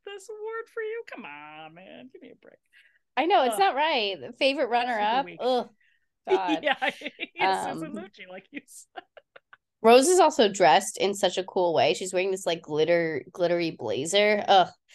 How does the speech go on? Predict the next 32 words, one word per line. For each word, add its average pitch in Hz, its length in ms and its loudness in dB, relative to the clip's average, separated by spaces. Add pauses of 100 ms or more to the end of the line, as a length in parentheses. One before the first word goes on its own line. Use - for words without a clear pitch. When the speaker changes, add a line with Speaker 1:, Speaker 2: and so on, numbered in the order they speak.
(280)
Speaker 2:
it's 240 160 -2
really 415 180 6
cool. 311 220 6
I 185 100 6
can't 294 240 0
believe 285 140 0
they 262 100 4
didn't 233 200 -2
give 202 120 -2
it 185 120 -6
to 185 80 -4
her. 156 120 0
I'm, 190 220 -2
I'm 247 180 6
still 403 240 0
mad. 294 420 4 (160)
<laughs> - 140 -6 (1000)
Speaker 1:
I 185 80 -6
know. 170 280 -6
And 202 120 -2
they 247 100 0
also, 370 260 -8
she 240 180 -8
also 294 260 -10
has, 220 400 -6
um, 165 360 -10
like, 175 200 -10
a, 156 260 -10
a 170 80 -18 (100)
pink 220 280 -14
sweater 175 480 -16 (500)
earlier 220 340 -10